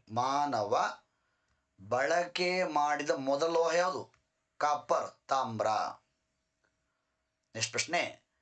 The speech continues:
ಕರ್ನಾಟಕದಲ್ಲಿ ಎಷ್ಟು ಹುಲಿ ಸಂರಕ್ಷಿತ ಪ್ರದೇಶಗಳಿವೆ? ಆನ್ಸರ್ ಫೈವ್, ಐದು. ಫೋರ್ ಜಿ Science and Technology, ಪೇಜ್ ನಂಬರ್ ಐನೂರ ನಲವತ್ಮೂರನ್ನು ಓಪನ್ ಮಾಡಿ.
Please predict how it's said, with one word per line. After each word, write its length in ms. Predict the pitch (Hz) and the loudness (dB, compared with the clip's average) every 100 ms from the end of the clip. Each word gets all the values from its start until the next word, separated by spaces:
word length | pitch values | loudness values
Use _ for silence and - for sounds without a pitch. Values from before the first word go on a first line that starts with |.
| _ _ _ | _ _ _
ಕರ್ನಾಟಕದಲ್ಲಿ 1400 | - 143 143 180 196 196 190 190 156 127 120 175 117 - | -2 -2 -2 0 2 2 0 0 0 0 -2 -2 -4 -6
ಎಷ್ಟು 460 | 131 139 - - 208 | -2 -2 -2 -2 -2
ಹುಲಿ 340 | 165 156 202 240 - _ | 0 -2 -2 -4 -8 _
ಸಂರಕ್ಷಿತ 640 | - 151 165 160 165 156 196 | -2 -2 0 -2 -2 0 -2
ಪ್ರದೇಶಗಳಿವೆ? 1120 | 214 147 151 147 143 123 107 127 120 - - | -2 -2 0 0 0 -2 -2 -2 -2 -6 -4
ಆನ್ಸರ್ 380 | 131 147 220 90 - _ _ _ _ - | -2 0 0 -2 -8 _ _ _ _ -4
ಫೈವ್, 300 | 156 135 - _ - | -2 -2 -6 _ -2
ಐದು. 300 | 120 117 180 - _ _ _ _ _ _ _ _ - | -2 0 -2 -4 _ _ _ _ _ _ _ _ -4
ಫೋರ್ 320 | 151 175 175 | 2 2 2
ಜಿ 280 | 196 220 - | 0 -2 -2
Science 260 | - 147 156 | -2 0 0
and 100 | 143 | -2
Technology, 360 | 131 139 180 | 0 0 0
ಪೇಜ್ 160 | 147 147 | 0 0
ನಂಬರ್ 200 | 202 - - | 0 0 0
ಐನೂರ 300 | 123 160 180 | -2 0 0
ನಲವತ್ಮೂರನ್ನು 600 | 156 143 151 135 139 143 | 0 0 -2 0 -2 0
ಓಪನ್ 440 | 135 123 120 123 113 | 0 -2 0 -2 0
ಮಾಡಿ. 300 | 107 110 | -2 0